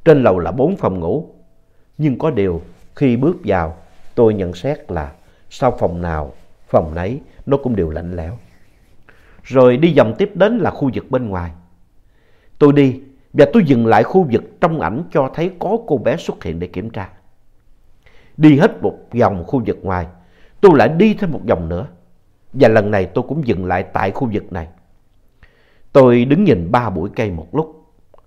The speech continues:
Ở nơi ba bụi cây là nơi có chỉ dấu củ mặt của em bé ba,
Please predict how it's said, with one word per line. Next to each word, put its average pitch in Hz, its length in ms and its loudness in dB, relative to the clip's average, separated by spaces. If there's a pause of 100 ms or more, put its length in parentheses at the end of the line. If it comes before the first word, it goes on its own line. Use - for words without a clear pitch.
(460)
Ở 165 100 6
nơi 170 180 6
ba 175 200 2
bụi 107 260 -2
cây 135 200 -2
là 92 180 -4
nơi 110 180 -4
có 139 200 -10
chỉ 85 140 -6
dấu 113 180 -4 (100)
củ 87 140 -10
mặt 107 200 -6 (100)
của 87 280 -6 (140)
em 113 160 -2
bé 117 120 -2
ba, 107 180 -4